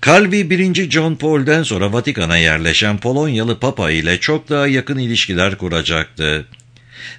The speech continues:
Zitrope ve Paketti şirketlerinin Calvi tarafından satın alınmasında hiç güçlükle karşılaşılmamıştı. Bu satış işlerinde uluslararası mali oligarşinin dolandırıcılık ve sahtecilik kenti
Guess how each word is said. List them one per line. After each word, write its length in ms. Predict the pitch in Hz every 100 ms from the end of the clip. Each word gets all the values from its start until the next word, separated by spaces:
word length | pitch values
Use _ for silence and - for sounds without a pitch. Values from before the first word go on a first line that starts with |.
| 151
Zitrope 880 | 165 156 - 180 175 143 90 87 82
ve 120 | 92
Paketti 680 | - 123 - 160 - 98 87
şirketlerinin 800 | 95 90 90 87 82 80 90 104
Calvi 320 | 135 151 139 143
tarafından 520 | 139 139 135 135 139
satın 340 | - 127 151
alınmasında 640 | 127 120 110 113 104 110
hiç 240 | 110 170 -
güçlükle 600 | 135 123 110 131 117 123
karşılaşılmamıştı. 1300 | 107 104 104 98 90 104 87 82 82 - 82 80 78 - - - - - - -
Bu 160 | 135 196
satış 380 | 175 170 220 143
işlerinde 560 | 104 80 80 80 90
uluslararası 840 | 110 131 139 131 165 160 151 - 156
mali 420 | 135 135 131 151
oligarşinin 920 | 101 101 85 90 85 - 85 95 92
dolandırıcılık 840 | 117 123 123 120 123 110 139 160
ve 120 | 139
sahtecilik 720 | 127 131 117 127 98 104 123
kenti 540 | - 87 85 78 98